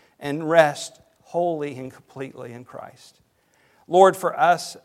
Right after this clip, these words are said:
who trust you, Lord, would you build that trust and shore it up and strengthen us as we now go out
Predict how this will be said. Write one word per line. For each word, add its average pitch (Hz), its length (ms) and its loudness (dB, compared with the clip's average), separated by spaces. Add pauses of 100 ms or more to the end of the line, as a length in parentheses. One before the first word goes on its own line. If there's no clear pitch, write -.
(120)
who 170 120 -6
trust - 560 -12
you, 156 120 -8
Lord, 143 320 -2
would 139 160 -10
you 151 100 -8
build 160 420 0
that 151 180 2
trust - 420 -8
and 135 120 -10
shore 143 360 -4
it 139 60 -4
up 139 180 -4
and 127 100 -12
strengthen 139 440 -12
us 131 180 -14
as 123 200 -16
we 139 100 -8
now 127 220 -6
go 131 360 -10
out 123 340 -8